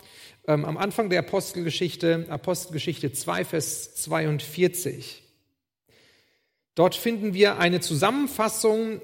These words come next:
mm, von der Zeit nach Pfingsten. Die Gemeinde ist gewachsen,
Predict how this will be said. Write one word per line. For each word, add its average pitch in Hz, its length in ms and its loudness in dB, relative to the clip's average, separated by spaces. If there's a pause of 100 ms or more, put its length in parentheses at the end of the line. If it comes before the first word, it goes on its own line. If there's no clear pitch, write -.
mm, 180 380 -4
von 190 480 -2 (140)
der 165 720 4 (100)
Zeit 202 640 0
nach 202 320 2
Pfingsten. 269 880 -4
Die 147 160 -6
Gemeinde 185 400 0
ist 185 220 -2
gewachsen, 214 640 -2